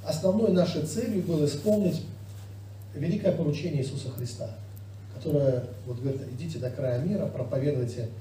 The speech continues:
Евангелие». Но то, что я осознал, что основная цель христианской жизни — это не великое поручение. Основная цель — это единение с Богом.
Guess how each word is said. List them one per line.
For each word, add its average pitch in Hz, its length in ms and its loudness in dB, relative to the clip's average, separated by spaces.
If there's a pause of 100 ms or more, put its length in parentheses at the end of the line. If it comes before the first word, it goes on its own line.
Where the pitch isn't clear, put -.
(240)
Евангелие». 120 640 4 (400)
Но - 80 2
то, 196 140 2
что 165 180 0
я 156 160 6
осознал, 165 680 0
что - 680 0 (240)
основная 180 600 4
цель 240 300 0
христианской 156 640 0
жизни — 120 380 0
это 135 100 -4
не 156 120 0
великое 180 380 0
поручение. 113 480 -6 (680)
Основная 165 600 6
цель — - 340 -4
это 143 160 -2
единение 156 500 4
с - 60 2
Богом. 135 340 0